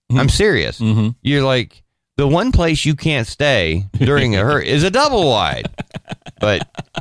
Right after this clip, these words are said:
Speaker 2: we actually had a hurricane in the forecast, and we're
Speaker 1: That's
Speaker 2: tracking it, and
Speaker 1: awesome.
Speaker 2: it, they were evacuating, and, uh, we actually had to flip a, well, I was gonna say we had to flip a coin, but we didn't. We actually disturbed because somebody had to stay
Speaker 1: Mm.
Speaker 2: physically with the radio station,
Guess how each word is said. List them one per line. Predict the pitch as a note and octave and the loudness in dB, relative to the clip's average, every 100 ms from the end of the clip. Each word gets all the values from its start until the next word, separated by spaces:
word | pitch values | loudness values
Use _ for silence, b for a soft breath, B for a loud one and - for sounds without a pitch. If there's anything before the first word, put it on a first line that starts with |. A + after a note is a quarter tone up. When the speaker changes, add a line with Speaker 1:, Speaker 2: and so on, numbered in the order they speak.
| - | -4
Speaker 2:
we | - B3 | -2 0
actually | A#3 E3 D3+ | 0 -2 -2
had | D#3 | 0
a | C#3 | 0
hurricane | D#3 E3 E3+ D#3 | 0 -2 -2 -2
in | |
the | C3 | -2
forecast, | A2 D#3 E3 - D3+ D3+ D3 | -2 -2 -2 0 0 0 -2
and | A#2+ | -2
we're | G#2+ | 0
Speaker 1:
That's | D2 | 0
Speaker 2:
tracking | D3+ D3 C#3+ D3 | 0 0 0 0
it, | C3+ | 0
and | A2 F#2 | 0 -2
Speaker 1:
awesome. | b b b - | b b b -6
Speaker 2:
it, | G#2+ A2+ E2 C3 | -4 -2 0 2
they | B2+ | 2
were | C3 A#2 | 2 0
evacuating, | G2 A2+ C#3+ D3+ C#3 C3+ C3+ C#3 B2+ | 0 -2 -2 0 2 2 0 0 0
and, | G2 F#2+ | 0 0
uh, | F#2 F2 D#2+ F#2 | 2 2 0 -2
we | B2+ | 0
actually | C3+ B2+ A#2 | 0 0 0
had | A2+ A2+ | 0 -2
to | |
flip | - C3 - | -2 0 0
a, | F#2+ E2+ | -2 -2
well, | A2+ A2 F2+ | 0 0 2
I | D#2+ | 0
was | F#2+ | -2
gonna | G2+ | -2
say | A#2 | 0
we | F#2+ | 0
had | G2 | 0
to | |
flip | E2 A2 | -2 0
a | - | 0
coin, | C3+ C#3 | 0 0
but | F#2 | 0
we | F#2+ | -2
didn't. | G#2+ C#3 G2+ | 0 0 0
We | A#2+ | 0
actually | E3+ D3+ B2 G#2+ F#2 b b b _ | 0 -2 0 0 -2 b b b _
disturbed | A2+ G#2 - C#3 A2+ | 0 0 0 -2 -2
because | A2+ - | -2 -2
somebody | - E3+ F3+ B2 G2 F#2 | -2 2 2 2 0 0
had | G2 B2 C3+ | 0 -2 0
to | D3+ D3+ | 0 0
stay | - - C3+ G2+ F#2 G2 - | 0 -2 0 2 0 -4 -2
Speaker 1:
Mm. | G#2 G#2 | 0 2
Speaker 2:
physically | F3 C#3+ G#2 F#2+ | 2 -2 -2 -2
with | F#2+ G#2 | 0 0
the | G#2+ | 0
radio | C3+ C#4 F#3+ | 0 2 2
station, | E2+ - E2 - G#2 | 2 0 -2 0 -2